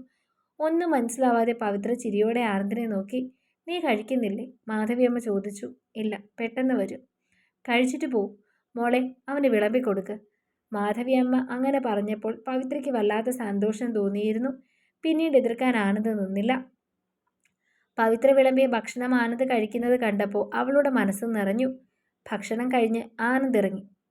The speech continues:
"പോയി വരാമെന്ന്" കണ്ണുകൾ കൊണ്ട് അവളോട് ആംഗ്യം കാണിച്ചാണ് അവൻ ഇറങ്ങിയത്. എല്ലാം നല്ലതിനാവണേ എന്ന് മാധവിയമ്മ പ്രാർത്ഥിച്ചു.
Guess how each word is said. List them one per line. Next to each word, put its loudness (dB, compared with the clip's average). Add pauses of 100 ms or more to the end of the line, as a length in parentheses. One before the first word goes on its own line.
(140)
"പോയി 6
വരാമെന്ന്" 2
കണ്ണുകൾ -2
കൊണ്ട് -4 (420)
അവളോട് 6
ആംഗ്യം 2
കാണിച്ചാണ് 2
അവൻ 0
ഇറങ്ങിയത്. 0 (520)
എല്ലാം 4
നല്ലതിനാവണേ 2
എന്ന് -2 (120)
മാധവിയമ്മ 0
പ്രാർത്ഥിച്ചു. -2